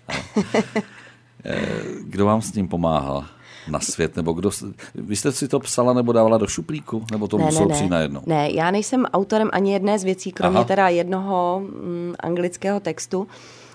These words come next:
Speaker 2: ale, mm, vlastně ta konzervatoř, to byla taková dobrá líheň, tam jsme se potkali s Davidem Solařem,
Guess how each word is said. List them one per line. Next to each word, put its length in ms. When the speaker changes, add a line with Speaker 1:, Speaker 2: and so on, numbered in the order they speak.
Speaker 2:
ale, 600
mm, 420
vlastně 320
ta 140
konzervatoř, 840
to 120
byla 380
taková 440
dobrá 340
líheň, 560
tam 160
jsme 160
se 140
potkali 380
s 60
Davidem 380
Solařem, 640